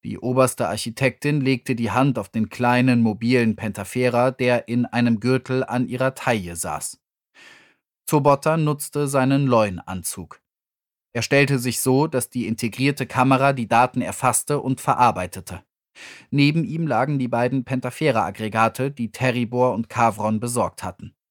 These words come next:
Die kräftige Medikerin klang verzweifelt. „Teribor,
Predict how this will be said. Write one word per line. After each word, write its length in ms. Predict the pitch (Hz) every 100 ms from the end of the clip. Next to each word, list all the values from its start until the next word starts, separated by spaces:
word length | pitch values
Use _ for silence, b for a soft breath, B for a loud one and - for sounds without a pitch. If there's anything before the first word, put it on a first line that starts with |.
| _ _ _ _ _ _ -
Die 80 | 95
kräftige 440 | 120 120 - 107
Medikerin 720 | 107 120 117 - 117 117 117
klang 280 | - 131 123
verzweifelt. 720 | - 107 - 135 120 80 - _ _ B B B -
„Teribor, 680 | - 202 156 95 90 -